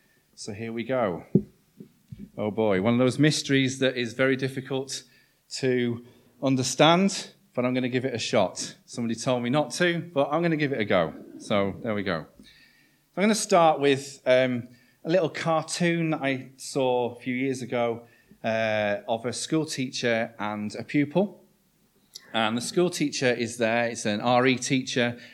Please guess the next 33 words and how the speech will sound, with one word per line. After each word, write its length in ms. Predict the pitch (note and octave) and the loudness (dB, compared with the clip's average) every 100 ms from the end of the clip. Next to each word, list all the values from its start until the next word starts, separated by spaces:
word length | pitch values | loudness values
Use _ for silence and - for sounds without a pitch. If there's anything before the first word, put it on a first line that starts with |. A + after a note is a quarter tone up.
| - _ | -20 _
and 120 | B2 | -4
he's 120 | A#2+ A#2+ | -4 0
saying, 260 | C3+ C3+ | 0 2
"Now, 160 | D#3+ E3 | 2 2
you, 100 | D#3+ | 0
you're 180 | E3+ D#3+ | 0 0
sure 260 | - A#3+ | 4 6
you've 160 | A3 D#3 | 6 6
got 180 | F#3+ D#3+ | 2 2
this 140 | C#3+ | -4
Christianity 840 | - D3 - C#3+ C3 C#3 C3 A2+ - - - | -4 -4 0 0 0 2 0 0 -12 -14 2
all 220 | D3+ C#3+ | 4 4
sorted 440 | - F3 D3+ C#3 | 2 0 0 2
out, 220 | D#3 C#3+ - | 2 2 0
Foster? 500 | B2+ - - A2 G2 | -2 -2 -4 -2 0
You 160 | B2 | 0
know 140 | D3 D3 | 2 2
what's, 360 | D3 - - | 2 -2 -4
what's 280 | C#3 C#3 - | 0 0 2
what?" 400 | C3+ - - - - - - - - - | 0 0 -6 -10 -14 -20 -20 -20 -20 -6
To 100 | D3 | -4
which 320 | D3+ - - | -2 -6 -8
Foster 400 | - D3 - C#3 | -2 -2 0 -4
replies, 480 | C3 C#3 C#3+ D3 E3 | -2 -2 -2 -2 -6
"I'm 140 | F3+ | -4
a 40 | |
little 220 | F#3+ G3+ G3 | 0 0 2
bit 260 | F#3+ - | -2 -4
hazy 400 | C#3+ F3+ F3 D#3 | -4 -2 -2 -2
about 300 | D#3+ D#3 D#3 | -2 -2 -2
the 80 | C#3 | -6
Trinity, 480 | - G#3 G3+ G3 C3+ | -2 0 0 0 -6
sir." 500 | - C3+ A#2 F2 | -2 2 2 0